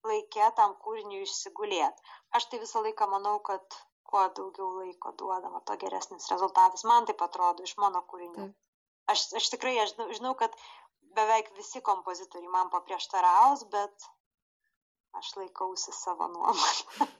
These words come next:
Speaker 1: <laughs>
Speaker 2: O kai
Speaker 1: Jo.
Speaker 2: būna, nėra pakankamai laiko, ar vis tiek kūrinys jaučiasi išbaigtas gale, ar dar norisi jį ir po to vėl prisėsti ir kažką redaguoti papildomai?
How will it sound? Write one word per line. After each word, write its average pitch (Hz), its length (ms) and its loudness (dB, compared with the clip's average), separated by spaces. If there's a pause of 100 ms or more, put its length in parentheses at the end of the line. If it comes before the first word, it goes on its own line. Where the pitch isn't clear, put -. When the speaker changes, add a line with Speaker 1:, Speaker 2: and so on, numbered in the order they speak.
(120)
Speaker 1:
<laughs> - 80 -16 (100)
Speaker 2:
O 208 100 -14
kai 208 160 -8
Speaker 1:
Jo. 185 60 -6
Speaker 2:
būna, 220 300 -4 (180)
nėra 196 420 -8
pakankamai 196 560 -10
laiko, 175 460 -10
ar 175 240 -12
vis 180 220 -16
tiek 220 280 -12 (140)
kūrinys 202 480 -6
jaučiasi 196 500 -6
išbaigtas 185 640 -10
gale, 254 240 -8 (120)
ar 190 200 -10
dar 190 240 -12
norisi 185 560 -12
jį 180 220 -10 (320)
ir 180 180 -6
po 180 180 -8
to 180 220 -10
vėl 165 240 -10
prisėsti 175 540 -14
ir - 40 -20
kažką - 380 -16
redaguoti 175 680 -14
papildomai? 185 600 -16